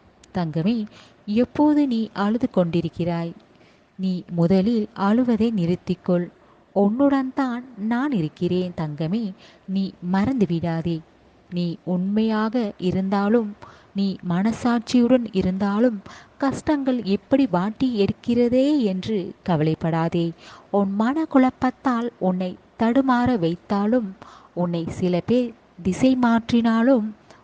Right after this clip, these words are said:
உன்னை அழ வைத்தவர்கள், உன் மனம் காயப்படுத்தியவர்கள் இருந்தாலும், உன்னை சந்தோஷமாக வாழ வைக்க உன் வாராகி அம்மா நான் இருக்கிறேன்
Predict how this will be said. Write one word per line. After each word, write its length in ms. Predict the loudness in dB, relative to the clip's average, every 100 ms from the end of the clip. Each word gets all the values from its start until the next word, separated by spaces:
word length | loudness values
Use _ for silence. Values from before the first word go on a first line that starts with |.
| -6
உன்னை 340 | -4 -2 -4 -4
அழ 280 | -2 0 2
வைத்தவர்கள், 760 | 0 0 -2 0 -2 0 0 0
உன் 220 | -2 -4 -4 -6
மனம் 320 | -2 -2 -4 -10 -6
காயப்படுத்தியவர்கள் 1200 | -2 0 -2 0 -2 -2 0 0 0 -2 0 -2 -2 -8 _
இருந்தாலும், 720 | -4 -2 -2 0 2 2 2 -2 -14 -20 -20 -6
உன்னை 300 | -4 -2 -4 -6 -8
சந்தோஷமாக 960 | -2 0 4 4 4 0 0 -2 -2 -2
வாழ 280 | -2 0 0
வைக்க 300 | 0 -4 -2 -4 -4 -10 -20 2
உன் 220 | 4 4 0
வாராகி 540 | 0 2 0 0 -2 -4 -2
அம்மா 320 | -2 0 -2 -2
நான் 280 | -4 -4
இருக்கிறேன் 680 | -2 -4 -4 -2 -2 -2 -4